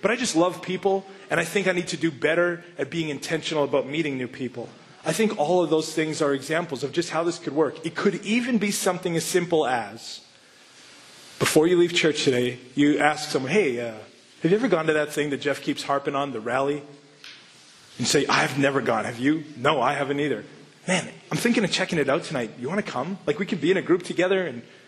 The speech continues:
we can sit at the back and critique it if you want. Like, that'd be totally fine. Do it. If that's what you want, just do it. Anything to bring us together, right? So if your heart's desire is to be connected with people in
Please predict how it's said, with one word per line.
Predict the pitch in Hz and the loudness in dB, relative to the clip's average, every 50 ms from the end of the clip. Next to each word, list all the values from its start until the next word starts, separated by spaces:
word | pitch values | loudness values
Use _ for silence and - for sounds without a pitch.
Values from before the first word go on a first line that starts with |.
| - - - - | -20 -16 -6 0
we | - 160 | 2 4
can | 208 190 | 4 4
sit | - - - | 4 4 4
at | 202 190 | 4 2
the | 180 | 0
back | - - 139 151 170 180 - | -2 0 0 0 0 -2 -4
and | 160 139 120 - | -6 -8 -8 -8
critique | - - 127 - - - 170 165 - | -6 -6 -6 -6 -4 -6 -4 0 2
it | 202 190 | 2 2
if | 196 - 190 | 2 0 0
you | 180 | 2
want. | 185 196 208 170 | 2 2 2 0
Like, | 127 131 - | -4 -6 -4
that'd | 151 165 196 | -4 -2 -2
be | 214 - | -4 -6
totally | - - 156 175 214 190 123 | -2 0 0 2 2 0 -2
fine. | - - - 110 95 92 92 - - - - - - - - - - - - - - - | -4 -8 -14 -16 -16 -16 -18 -20 -20 -20 -20 -18 -18 -16 -16 -14 -14 -14 -14 -8 0 4
Do | - 277 311 302 | 6 6 6 4
it. | - - 311 - - - - - - - | 2 0 -4 -6 -6 -10 -12 -10 -2 0
If | 190 - | 2 4
that's | - 226 254 269 - | 4 4 4 4 2
what | 294 285 302 | 2 4 6
you | 285 | 4
want, | 190 151 190 233 262 220 - | 6 6 4 4 2 0 0
just | - 233 220 - - | -2 -4 -4 -4 0
do | 165 196 247 247 | 2 4 4 4
it. | 170 - - - - - - - - - - - - - - | 2 0 -6 -16 -18 -20 -20 -20 -20 -20 -20 -20 -16 -4 2
Anything | - 202 240 269 - - 247 240 240 220 | 2 4 4 4 2 4 4 4 4 4
to | - 175 | 2 2
bring | 139 180 185 196 | 2 2 2 2
us | 196 185 - - | 2 0 0 -2
together, | 170 143 170 180 170 135 120 | 0 2 2 2 2 0 0
right? | 117 123 143 175 180 180 180 - - - - - - - - - - - - | 2 2 0 0 -2 -6 -12 -18 -20 -20 -20 -20 -20 -20 -20 -20 -20 -18 -6
So | - - 226 | 0 2 2
if | 226 226 | 4 4
your | 269 247 | 2 2
heart's | - - 247 277 311 - - - | 4 2 2 2 2 -2 -4 -2
desire | - 233 180 156 185 165 185 185 196 | 0 0 2 4 2 2 2 0 0
is | 185 165 185 - - | 2 0 0 -2 -2
to | - 185 | -4 -4
be | 196 185 | -4 -4
connected | 170 - 196 185 190 190 - 208 165 | -2 -2 0 0 0 -2 -2 -2 0
with | 170 165 170 | 0 0 0
people | - - 196 180 - 190 170 | -4 -8 -6 0 0 0 0
in | - 180 170 170 | 0 -2 -4 -4